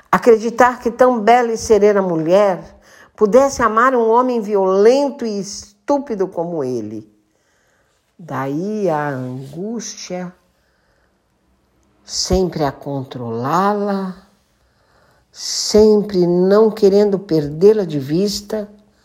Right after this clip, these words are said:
de se sentir sempre necessitado e angustiado, inseguro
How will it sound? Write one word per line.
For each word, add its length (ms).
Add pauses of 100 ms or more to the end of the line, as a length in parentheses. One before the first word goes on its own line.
(1300)
de 120
se 180
sentir 420
sempre 560
necessitado 920
e 60
angustiado, 1120 (800)
inseguro 1400